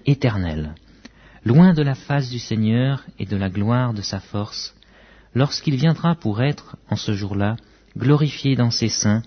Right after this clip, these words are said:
et admiré dans tous ceux qui auront cru. Car notre témoignage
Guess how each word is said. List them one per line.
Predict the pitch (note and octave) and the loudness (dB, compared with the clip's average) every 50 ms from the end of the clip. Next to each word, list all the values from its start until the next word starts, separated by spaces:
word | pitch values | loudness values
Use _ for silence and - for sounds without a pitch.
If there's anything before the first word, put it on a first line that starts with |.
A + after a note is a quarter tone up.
| - - - - - - _ - | -8 -16 -20 -20 -20 -20 _ 0
et | - A#2+ C3+ | 2 4 6
admiré | D3 D#3 D3+ D#3 D#3 D3+ C#3+ D#3 E3 D3 | 6 6 6 6 6 6 4 4 4 4
dans | A#2+ A2 | 2 2
tous | - - C#3 B2+ | 0 -2 -4 -6
ceux | - - - B2 A#2+ | -4 -2 0 0 0
qui | A#2+ - - A2 | 0 -2 0 0
auront | G2+ F#2+ G2 G2 F#2 | 0 2 0 0 -2
cru. | - - - - E2 D#2 - - _ _ _ _ _ _ _ _ _ _ _ _ _ _ _ | -2 -6 -8 -8 -8 -8 -10 -14 _ _ _ _ _ _ _ _ _ _ _ _ _ _ _
Car | - A2 G#2 | -2 2 2
notre | G#2+ G#2 G2 - - G2 | 4 2 2 0 -2 -4
témoignage | - - D3 D3 C#3 B2+ B2 A2+ G#2+ G#2 G#2+ A#2 A#2 A2+ - | 0 2 4 4 4 4 4 4 4 4 2 2 0 -2 -4